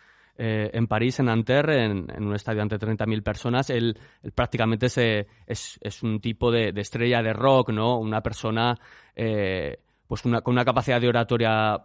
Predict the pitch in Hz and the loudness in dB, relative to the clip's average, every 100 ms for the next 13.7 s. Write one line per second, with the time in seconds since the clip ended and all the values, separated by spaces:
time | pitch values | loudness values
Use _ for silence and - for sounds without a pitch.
0 | _ - 143 120 151 190 175 165 170 131 | _ 0 2 4 4 6 6 6 6 4
1 | 127 123 - 107 123 - 117 104 90 107 | 2 0 -6 -2 -2 -2 -4 -4 -6 -6
2 | 117 110 104 92 - 107 107 104 107 104 | -6 -6 -6 -8 -8 -10 -6 -6 -4 -4
3 | 110 104 101 90 113 113 117 101 107 135 | -4 -2 -2 -4 -6 -6 -6 -4 -2 0
4 | 160 143 143 - - - - 113 117 110 | 2 2 0 -2 -20 -20 -8 -2 0 -2
5 | 107 110 110 110 110 - _ _ _ 123 | -4 -4 0 0 -2 -8 _ _ _ -4
6 | 120 113 110 107 104 113 120 117 113 110 | -2 0 -2 -4 -4 0 2 2 0 -2
7 | 107 101 - 131 120 131 131 135 135 123 | -4 -6 -2 -2 0 0 2 2 0 0
8 | 123 117 107 - _ _ _ 123 120 113 | 2 2 0 -4 _ _ _ -4 -2 -2
9 | 113 107 98 76 - - 123 - 123 120 | -2 -4 -6 -8 -18 -8 -6 -2 0 2
10 | 117 110 107 104 117 117 120 123 123 117 | 0 0 0 -2 -2 0 0 0 -2 -2
11 | 107 95 120 110 113 117 113 110 131 156 | -2 -2 -2 0 0 -2 -2 -2 0 0
12 | 147 139 123 120 139 135 135 143 120 120 | 2 0 0 -4 -2 0 0 -2 -4 -4
13 | 113 131 175 180 165 170 | -2 -2 0 2 2 2